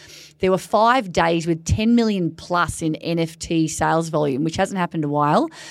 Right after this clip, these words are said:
This is the first time actually in two months. And the main theory is that, what is it, high tides rise all ships. Uh, the overall crypto market is hot right now, and people could be rolling some profits into N F Ts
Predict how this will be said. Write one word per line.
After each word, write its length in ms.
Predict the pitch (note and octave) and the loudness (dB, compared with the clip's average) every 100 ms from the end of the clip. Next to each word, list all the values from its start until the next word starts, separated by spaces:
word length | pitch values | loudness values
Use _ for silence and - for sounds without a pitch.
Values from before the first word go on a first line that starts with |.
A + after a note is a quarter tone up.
| - | -8
This 160 | - A#3 | -2 0
is 60 | A#3 | 0
the 80 | |
first 320 | A#3+ G#3+ G3+ - | 0 0 0 0
time 200 | F3+ E3+ | 0 0
actually 300 | E3+ E3+ D#3+ | -2 -2 0
in 100 | D#3+ | 0
two 320 | - A3 G#3+ | 2 4 4
months. 480 | F#3+ E3+ D#3+ C3 - | 6 6 4 2 0
And 100 | E3 | 2
the 40 | |
main 280 | F#3 G#3 A#3 | 4 4 4
theory 600 | A#3+ G#3+ F#3+ F3+ E3 C#4 - - - - | 4 2 4 4 4 4 0 -8 -20 -4
is 220 | G3 E3 | -2 2
that, 260 | F#3 F3 F3+ | 4 2 2
what 140 | G3+ | -2
is 80 | F#3+ | -2
it, 120 | F3 | -4
high 300 | E3+ G#3+ F3 | -4 -2 -2
tides 640 | - E3+ E3+ E3+ D#3+ - - - | -2 -4 -2 -2 -8 -16 -20 -10
rise 300 | E3+ D#3+ D#3+ | -4 -2 -2
all 180 | E3 D#3+ | -4 -4
ships. 460 | D#3+ A#3+ - - - - - - | -4 -4 -4 -8 -16 -20 -8 0
Uh, 180 | E3 | 2
the 140 | E3 G3 | 4 4
overall 280 | G#3 G3 F3 | 4 2 0
crypto 440 | - - F#3 E3 | -2 -6 -2 0
market 480 | E3 D#3+ D#3+ E3 D3 | 4 4 2 0 -4
is 160 | F#3 | -6
hot 240 | - F#3+ F3+ | 0 0 4
right 240 | E3+ E3 | 2 2
now, 260 | E3+ E3 E3+ | 2 4 4
and 140 | F3 | 2
people 260 | A#3 A#3+ D4 | 0 -2 -2
could 240 | - A3+ | -2 -2
be 320 | F#3+ G3 F#3+ - - - - | 0 0 -2 -6 -20 -16 0
rolling 420 | F#3+ F#3+ G3+ G3 | 2 2 0 -2
some 240 | - F3 | -2 -2
profits 720 | D#3+ - F3 - E3+ - - | -4 0 0 0 -2 -4 -10
into 340 | - F3+ D#3 - | -4 -2 -2 0
N 180 | E3 E3 | 0 0
F 160 | D#3+ | -4
Ts 640 | - E3 E3 D#3 - - | -2 2 4 2 0 -6